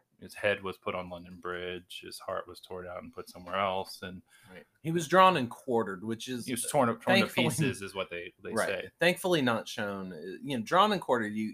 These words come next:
Speaker 2: you would have been disemboweled, which they kinda, they, they hint at.
Speaker 1: Yeah.
Speaker 2: Um,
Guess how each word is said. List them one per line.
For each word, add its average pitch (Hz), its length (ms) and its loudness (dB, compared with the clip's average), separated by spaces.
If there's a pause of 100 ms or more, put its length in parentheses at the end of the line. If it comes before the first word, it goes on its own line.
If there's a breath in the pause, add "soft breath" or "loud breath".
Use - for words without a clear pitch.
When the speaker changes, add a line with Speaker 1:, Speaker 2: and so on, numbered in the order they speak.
Speaker 2:
you 107 320 -6 (200)
would 104 120 -12
have 98 60 -12
been 107 160 0
disemboweled, 95 520 -2
which 104 220 -8
they 98 80 -8
kinda, 98 320 -6 (160)
they, 98 220 -6 (140)
they 85 280 -12
hint 101 320 -4
at. 76 340 -4 (120)
Speaker 1:
Yeah. 87 160 -8 (420 loud breath)
Speaker 2:
Um, 92 640 -2